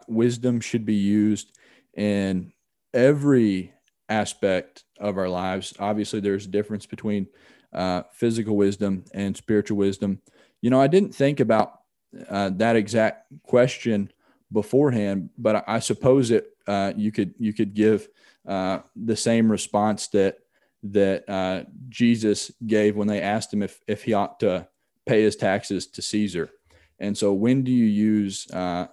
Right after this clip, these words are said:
uh, physical wisdom or, or carnal wisdom, you know, dealing with things of this world, uh, give to Caesar what is Caesar's, but when do you use spiritual wisdom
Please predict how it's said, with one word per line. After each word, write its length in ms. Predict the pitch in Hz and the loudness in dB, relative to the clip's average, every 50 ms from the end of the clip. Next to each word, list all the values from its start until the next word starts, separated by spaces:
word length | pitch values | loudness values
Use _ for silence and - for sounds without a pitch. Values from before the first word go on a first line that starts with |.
| _ _ | _ _
uh, 280 | - 92 90 92 90 87 - _ _ | -10 -8 -6 -6 -6 -8 -10 _ _
physical 720 | _ - 131 127 120 113 113 - - 101 92 - - _ _ _ _ | _ 2 2 4 4 2 0 0 0 0 0 0 -4 _ _ _ _
wisdom 480 | - 107 104 98 87 - 90 71 69 - _ _ | 0 0 0 0 0 -2 -6 -6 -8 -10 _ _
or, 260 | - 101 98 95 90 - | -6 -4 -2 -2 -2 -4
or 140 | 98 98 | -4 -6
carnal 380 | - - - 123 117 117 110 101 | -6 -4 -2 0 2 2 2 2
wisdom, 400 | 95 95 95 95 - - - - - | 0 0 -2 -4 -8 -12 -16 -14 -12
you 80 | - 92 | -8 -8
know, 80 | 90 | -6
dealing 300 | 90 95 101 104 104 101 | -4 -4 -2 -2 -2 -2
with 120 | 101 95 - | -4 -4 -4
things 380 | 104 101 98 98 95 - - _ _ _ _ _ _ _ _ _ | -4 -4 -2 -4 -4 -6 -10 _ _ _ _ _ _ _ _ _
of 140 | - 98 95 | -6 -4 -2
this 200 | 101 92 - - | -2 -4 -4 -4
world, 420 | 95 98 98 98 95 90 87 85 - _ _ _ _ - | -2 -2 0 2 0 0 -2 -4 -8 _ _ _ _ -8
uh, 240 | - 92 90 92 90 - - - 120 | -4 -2 -2 -2 -4 -6 -8 -12 -6
give 200 | 110 107 104 101 | -2 -2 0 0
to 80 | 101 90 | -2 -2
Caesar 340 | - - 107 98 95 95 95 | -2 0 -2 0 0 0 0
what 120 | 95 90 | 0 0
is 100 | 85 - | -2 -2
Caesar's, 360 | - 98 95 95 87 85 80 - | -4 -4 -4 -4 -4 -8 -8 -6
but 120 | 101 87 | -4 -2
when 160 | 104 110 110 | 0 0 0
do 80 | 107 101 | 0 0
you 80 | 98 | 0
use 220 | 98 98 95 90 - | 0 -2 -2 -4 -6
spiritual 420 | - - 110 107 104 - 101 90 | -4 -2 -2 -2 -2 -2 -2 -4
wisdom 400 | 90 90 90 87 92 85 82 - | -2 -4 -4 -6 -8 -8 -8 -10